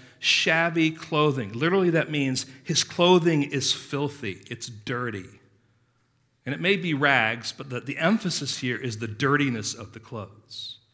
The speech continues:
So to put it in modern terms, you have a rich man. This man arrives at church driving a Maserati. And when he opened the door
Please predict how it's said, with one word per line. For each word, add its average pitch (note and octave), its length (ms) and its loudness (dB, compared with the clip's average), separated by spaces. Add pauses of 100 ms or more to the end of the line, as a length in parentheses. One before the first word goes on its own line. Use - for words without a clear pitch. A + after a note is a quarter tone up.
(560)
So - 180 2
to - 320 -8
put B3 180 0
it A3 80 4
in F#3 140 0
modern F3 340 4
terms, - 680 -6 (440)
you C3+ 80 0
have D#3 140 2
a D#3 40 0
rich D#3 320 2
man. A2+ 180 -2
This C3+ 180 -4
man C#3 260 2
arrives C#3+ 400 2
at - 100 -10
church F3 320 0
driving D3 400 4
a C#3 60 0
Maserati. C3+ 640 2 (920)
And A#2 140 -2
when D3+ 100 4
he D#3 100 8
opened E3 400 4
the C#3 60 4
door F#3 440 6